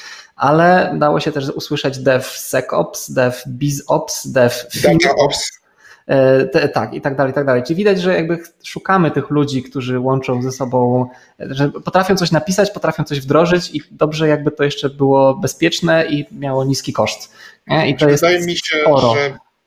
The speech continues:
Speaker 2: Mam takie wrażenie, że kończy się era i mam nadzieję, że t-, takiego, wiesz, e, dziesięć razy programisty, takich, e, mistrzów, e, ludzi, którzy ciągną projekty, którzy znają api na pamięć, takich prawdziwych twardzieli, których po prostu wszyscy się boją i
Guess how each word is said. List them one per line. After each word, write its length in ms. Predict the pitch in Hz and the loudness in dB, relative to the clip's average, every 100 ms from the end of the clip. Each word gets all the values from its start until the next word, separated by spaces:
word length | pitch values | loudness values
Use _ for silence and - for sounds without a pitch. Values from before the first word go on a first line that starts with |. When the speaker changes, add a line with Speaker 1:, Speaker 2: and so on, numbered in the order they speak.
| _ - | _ -12
Speaker 2:
Mam 140 | 139 | -8
takie 180 | 135 147 | -4 -2
wrażenie, 300 | 147 147 147 | -2 -2 -4
że 120 | 139 | -4
kończy 380 | 131 147 139 - | -4 -4 -4 -4
się 440 | - 135 123 120 - | -2 2 2 2 0
era 320 | 120 117 123 | 0 2 2
i 80 | 120 | 0
mam 240 | 120 120 | 0 2
nadzieję, 280 | 117 113 - | 2 0 -2
że 120 | - | -4
t-, 220 | 107 117 110 | -8 -10 -8
takiego, 460 | 127 127 120 123 120 | -4 0 2 4 4
wiesz, 380 | 113 107 - - - - - - | 2 0 -4 -10 -14 -14 -14 -2
e, 160 | 113 110 110 110 110 107 - - | 2 4 4 4 2 0 -8 -8
dziesięć 300 | 117 160 135 | -2 0 0
razy 240 | 139 131 | 0 0
programisty, 600 | 123 120 120 117 110 - | -2 0 2 2 2 -2
takich, 320 | 104 107 110 113 | -4 -6 -6 -4
e, 40 | 110 110 110 101 107 - | 0 0 -2 -4 -10 -6
mistrzów, 840 | 107 117 139 139 - - 107 107 90 | 0 2 2 2 4 4 2 2 0
e, 280 | 104 104 104 | 2 2 2
ludzi, 340 | 117 147 139 | 4 4 2
którzy 200 | 120 120 | -2 -4
ciągną 340 | 113 131 120 120 | 0 2 4 4
projekty, 680 | 120 117 117 - - 104 104 - - - | 4 4 4 0 0 2 2 -4 -10 -8
którzy 220 | - 120 127 | -2 2 2
znają 380 | 120 127 127 | 4 4 2
api 260 | 117 131 120 | 2 0 2
na 120 | 117 | 2
pamięć, 340 | 107 107 107 107 | 2 4 4 2
takich 240 | 113 110 | -4 -6
prawdziwych 640 | - 127 123 127 123 - 113 107 | -2 0 0 2 0 0 -2 -2
twardzieli, 640 | - 127 131 123 123 120 | 0 -2 2 2 4 2
których 340 | 117 117 117 110 | -2 -2 -2 -4
po 80 | |
prostu 380 | 123 120 - 120 | -8 -8 -6 -6
wszyscy 320 | 113 117 - | -6 -6 -4
się 140 | - 110 | -2 0
boją 420 | 110 110 110 110 104 | 2 4 4 0 0
i 180 | 107 | -2